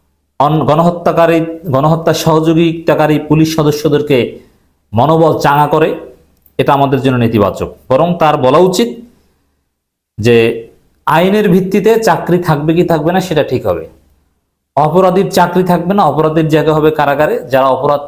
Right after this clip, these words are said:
করেন নাই তাদের চাকরি থাকবে। এখানে ফ্যামিলি কি হবে কি এগুলো দেখে, কারো চেহারা দেখে তো, আহ, সিভি দেখে তো আর চাকরি বাদ যাবে না, অন্যায়ের এক্সটেন্ট বা, আহ, গ্র্যাভিটি দেখে সিদ্ধান্ত হবে।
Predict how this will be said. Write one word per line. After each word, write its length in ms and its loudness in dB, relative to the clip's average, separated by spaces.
করেন 300 2
নাই 100 0
তাদের 220 0
চাকরি 340 -4
থাকবে। 260 -8
এখানে 260 0
ফ্যামিলি 540 0
কি 80 2
হবে 340 4
কি 100 0
এগুলো 260 2
দেখে, 360 2
কারো 220 0
চেহারা 260 2
দেখে 340 2
তো, 60 4
আহ, 240 0
সিভি 320 0
দেখে 220 2
তো 100 0
আর 140 0
চাকরি 240 0
বাদ 240 0
যাবে 180 0
না, 100 -14
অন্যায়ের 440 2
এক্সটেন্ট 440 -2
বা, 120 2
আহ, 160 0
গ্র্যাভিটি 400 0
দেখে 300 0
সিদ্ধান্ত 400 -2
হবে। 220 -4